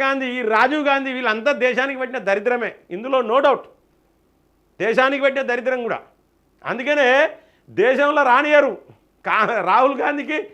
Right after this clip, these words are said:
ట్రిపుల్ డిజిట్ రాలే, వంద రాలే, తొంభై తొమ్మిదికి ఆగిపోయింది. డబల్ డిజిటే భగవంతుడు ఉంటాడు, మీ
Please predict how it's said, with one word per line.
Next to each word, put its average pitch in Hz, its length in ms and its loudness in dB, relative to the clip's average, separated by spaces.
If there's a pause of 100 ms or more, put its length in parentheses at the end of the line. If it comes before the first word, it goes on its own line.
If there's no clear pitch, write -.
(400)
ట్రిపుల్ 285 300 -2
డిజిట్ 294 260 -2
రాలే, 254 280 2
వంద 247 140 -2 (100)
రాలే, 285 220 2 (380)
తొంభై 247 320 0
తొమ్మిదికి 285 380 -2
ఆగిపోయింది. 240 460 -4 (460)
డబల్ 202 360 0
డిజిటే 254 280 -2 (120)
భగవంతుడు 247 460 0
ఉంటాడు, 208 220 -4 (920)
మీ 190 80 -6